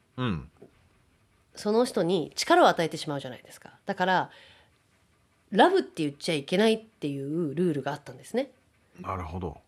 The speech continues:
Speaker 2: で、そのルールをもとに、<clears throat> あの、だからパワーをその相手の人に、自分が言いたいことを全部伝えるまで、絶対にこう、自分の、こう、なんつうんだろ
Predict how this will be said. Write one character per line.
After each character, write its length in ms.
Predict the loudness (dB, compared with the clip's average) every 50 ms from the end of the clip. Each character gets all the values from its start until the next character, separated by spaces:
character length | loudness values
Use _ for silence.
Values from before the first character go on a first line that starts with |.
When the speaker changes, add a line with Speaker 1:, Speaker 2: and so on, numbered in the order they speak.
| _ _ _ _ _ _ _ _ _ _ -4
Speaker 2:
で、 300 | -2 0 0 0 -2 -6
そ 200 | -10 -4 0 2
の 140 | 2 2 2
ル 200 | 2 2 2 2
ー 40 | 2
ル 100 | 2 0
を 40 | 0
も 140 | 0 -2
と 120 | -2 0 0
に、 300 | 0 2 0 -2 -4 -10 _
<clears throat> 40 | -12
あ 200 | -8 -6 -4 -4
の、 520 | -2 -2 -2 -2 -2 -2 -4 -4 -6 -8 -10
だ 100 | -8 -4
か 80 | -2 0
ら 160 | 2 0 0
パ 220 | 0 0 0 2 4
ワ 220 | 4 4 4 2
ー 40 | 2
を 280 | 0 0 0 0 -2 -2
そ 140 | -4 -4 -4
の 300 | -2 -2 0 -2 -2 -2
相 180 | -2 -2 -2 0
手 80 | 0
の 100 | -2 -2
人 160 | -2 -2 -4
に、 380 | -4 -2 -2 -2 -2 -2 -4 -8 -14 -20 -12
自 160 | -6 -2 2
分 80 | 4 6
が 40 | 6
言 80 | 6 6
い 20 |
た 80 | 6 4
い 40 | 4
こ 80 | 2
と 100 | 2 2
を 60 | 2
全 200 | 4 4 4 4
部 100 | 4 2
伝 260 | -2 -4 -2 0 2 4
え 40 |
る 100 | 4 4
ま 140 | 2 2 0
で、 260 | 2 2 2 2 2
絶 240 | 0 -2 -4 -4 -2 0
対 220 | 2 4 4 4 4
に 300 | 4 4 4 4 2 -2 -6
こ 420 | -6 -4 -2 -2 -2 -4 -6 -8 -12 -18 -20 -20 -20 -20 -20 _ _ _ _ _ _ _ _ _ _ -10
う、 40 |
自 180 | -6 -4 -2 0
分 240 | 2 2 2 2 2
の、 320 | 4 4 4 4 2 0 -2
こ 120 | -6 -4 -2
う、 20 |
な 100 | -2 -2
ん 40 | -4
つ 60 | -4
う 40 | -8
ん 20 |
だ 80 | -12 -12
ろ 60 | -12